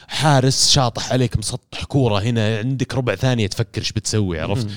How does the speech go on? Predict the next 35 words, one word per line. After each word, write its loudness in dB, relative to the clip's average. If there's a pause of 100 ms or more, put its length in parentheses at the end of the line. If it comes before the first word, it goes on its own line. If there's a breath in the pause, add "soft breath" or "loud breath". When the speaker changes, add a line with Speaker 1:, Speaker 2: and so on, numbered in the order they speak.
(160)
Speaker 1:
وأول -2
شيء 2
جاء -4
في -16
باله 0
مدافع، 0
لحم -4
بالمهاجم -2
حقك، -12
ما -6
يدري -4
إن -4
ذا -4
المهاجم -2
شاطح -4
بيسوي -2
كذا -4
يعني. -4 (360 loud breath)
ولا 0
مو 0
من 0
جينيس -2
مرة -2
ثانية، -2
بس -2
إن -4
ليفربول 0
الصراحة -2 (360 loud breath)
كاسب 0
الأكبر، 0
بغ-، 2
المفروض 2
إنهم 2
سجلوا 2
أكثر. 0